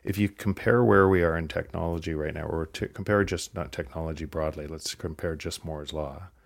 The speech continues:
then we're on fold thirty-four going to thirty-five. And so why you see the speed up of technology changes, right? And, and what's happening is that you can't keep up to it. And it's all over the place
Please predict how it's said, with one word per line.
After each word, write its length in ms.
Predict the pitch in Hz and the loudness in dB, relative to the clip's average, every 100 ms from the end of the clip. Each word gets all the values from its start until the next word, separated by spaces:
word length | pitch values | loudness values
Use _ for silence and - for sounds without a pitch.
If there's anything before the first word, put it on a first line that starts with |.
| - _ _ _ _ | -20 _ _ _ _
then 140 | 95 87 | -2 2
we're 160 | 95 | 4
on 100 | 95 | 2
fold 320 | - 92 87 | 0 -2 -2
thirty-four 580 | - 90 82 - 78 78 | 0 0 0 -2 -2 -2
going 320 | 76 76 73 - - | -4 -10 -12 -16 -14
to 100 | 85 | -12
thirty-five. 800 | - 78 76 - 76 80 - _ _ _ _ _ - - - | -10 -12 -12 -12 -14 -14 -20 _ _ _ _ _ -20 -20 -8
And 120 | 90 | -2
so 320 | - 90 87 - _ - | 2 2 0 -8 _ -12
why 320 | 95 95 101 | 2 6 8
you 200 | 120 123 | 8 4
see 260 | - 101 95 | 2 0 0
the 120 | 85 | -2
speed 420 | - - 85 82 | -4 -4 -4 -4
up 220 | 76 - | -6 -8
of 200 | - 82 | -10 -6
technology 600 | - 82 - 80 82 90 | -4 -4 -4 -4 -4 -4
changes, 600 | 82 87 85 95 131 - - - _ _ - | -6 -6 -6 -6 -6 -8 -10 -16 _ _ -6
right? 180 | 82 - | -6 -4
And, 140 | 87 82 - | -8 -10 -10
and 200 | 92 90 | -8 -6
what's 180 | 85 - | -6 -6
happening 440 | - 87 - 80 73 | -2 -2 -2 -6 -6
is 200 | 85 85 | -8 -6
that 160 | 87 | -6
you 140 | 90 85 | -6 -8
can't 260 | - 92 | -8 -8
keep 260 | - 80 85 | -8 -10 -8
up 180 | 85 - | -8 -10
to 180 | - 73 | -10 -10
it. 180 | - _ _ 85 | -12 _ _ -14
And 100 | 82 | -12
it's 140 | - - | -12 -2
all 340 | 95 92 87 | 2 4 4
over 220 | 82 80 78 | 0 -2 -4
the 100 | 78 | -6
place 420 | - 80 - | -12 -10 -10